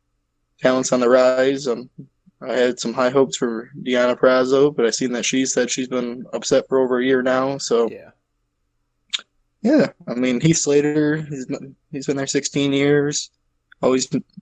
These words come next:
Speaker 1: always got whatever they asked him to do over to some extent. Um,
Speaker 2: Zack
Speaker 1: yeah, it's just
Speaker 2: Ryder,
Speaker 1: tough.
Speaker 2: same thing.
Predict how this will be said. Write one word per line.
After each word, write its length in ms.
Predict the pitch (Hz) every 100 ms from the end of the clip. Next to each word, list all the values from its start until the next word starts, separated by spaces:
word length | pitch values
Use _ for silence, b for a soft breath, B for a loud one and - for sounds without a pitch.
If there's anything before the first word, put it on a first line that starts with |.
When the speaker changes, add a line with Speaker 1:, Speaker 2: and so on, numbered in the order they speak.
| -
Speaker 1:
always 320 | 127 135 131
got 340 | - 135 131
whatever 380 | 123 131 131 120 -
they 180 | 131 131
asked 180 | 131 127
him 80 |
to 80 | 127
do 360 | 131 131 131 131 -
over 340 | - 131 135 131
to 140 | 131
some 240 | - 139
extent. 520 | 135 - - 131 143 - _ 147
Um, 300 | 127 123 123 _ _ -
Speaker 2:
Zack 240 | 117 110
Speaker 1:
yeah, 80 | 214
it's 100 | 196
just 180 | 143 120
Speaker 2:
Ryder, 100 | 139
Speaker 1:
tough. 60 | 135
Speaker 2:
same 220 | 117 113
thing. 340 | 110 113 120